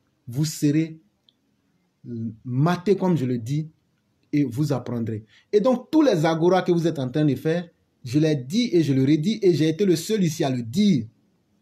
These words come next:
que c'est vous, les gens du F P I, qui aviez fait l'attaque de Ndotré, mais vous n'êtes jamais sorti pour apporter la réplique, ou bien pour porter une plainte contre moi.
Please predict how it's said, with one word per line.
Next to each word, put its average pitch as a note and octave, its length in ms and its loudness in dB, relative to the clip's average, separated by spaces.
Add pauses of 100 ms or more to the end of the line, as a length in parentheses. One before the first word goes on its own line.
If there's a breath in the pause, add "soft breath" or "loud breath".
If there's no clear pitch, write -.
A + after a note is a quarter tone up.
(320)
que G3 100 4
c'est E3+ 180 0
vous, D3+ 400 4
les D3 140 2
gens E3+ 140 0
du D#3 200 0
F F3+ 200 -2
P D3+ 100 2
I, B2+ 220 0 (1400)
qui D#3+ 140 -2
aviez D#3 260 2
fait G3 260 0
l'attaque D3+ 380 -2
de C3+ 80 2
Ndotré, D#3 480 0 (280)
mais D#3 120 2
vous D3 140 2
n'êtes F#3 160 2
jamais D#3 260 0
sorti F3+ 320 -2
pour D3+ 160 -2
apporter C3+ 280 -4
la C#3 120 0
réplique, D3+ 480 -2 (140)
ou D#3+ 80 0
bien D#3+ 220 2
pour D#3+ 160 -12
porter C#3 240 -4
une D#3+ 100 0
plainte E3 220 -6
contre E3+ 200 -4
moi. G3 280 -4